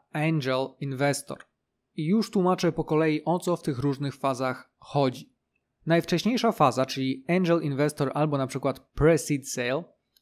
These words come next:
są to fazy, które są najbardziej ryzykowne, a jednocześnie mogą przynieść największe zyski. Dlaczego? E, ponieważ jak tutaj widzimy, e, cena za token,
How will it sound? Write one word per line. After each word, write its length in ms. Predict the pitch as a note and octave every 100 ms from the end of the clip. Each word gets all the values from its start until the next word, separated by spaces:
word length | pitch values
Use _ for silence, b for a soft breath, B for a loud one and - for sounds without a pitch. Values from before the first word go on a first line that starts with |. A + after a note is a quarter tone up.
| _ _
są 240 | - D#3
to 120 | D#3
fazy, 760 | C3 - F3 F#3 C#3+ B2 C3+ F3+
które 200 | - D#3
są 160 | D3+ D#3
najbardziej 520 | D3 C3 C#3+ C#3+ C#3+
ryzykowne, 600 | C#3+ C3+ C#3 C#3 A#2+ - _ _ _ _
a 120 | F#3
jednocześnie 840 | A3 F#3+ F#3 E3 C#3 - D3 G#3+ -
mogą 380 | D3 D#3 F#3 F#3+
przynieść 360 | E3+ E3+ F3 D#3
największe 480 | D3+ B2+ B2+ C#3
zyski. 360 | C3 C3+ - - _ _ _ _ _
Dlaczego? 640 | D3 D3 E3+ D3+ B2 - _ b b b -
E, 140 | C#3
ponieważ 320 | C3+ B3+ B3
jak 120 | G3+ -
tutaj 180 | F3+
widzimy, 520 | D#3+ A#2+ A#2 B2 E3 _ _ _
e, 240 | C#3+ C3 C3
cena 640 | - G#3 G3+ G3 F#3+ - _ _ -
za 760 | B2 D3+ D#3+ D#3 D#3 D#3 D3+ -
token, 540 | D#3 C3+ D3+ E3 G#3+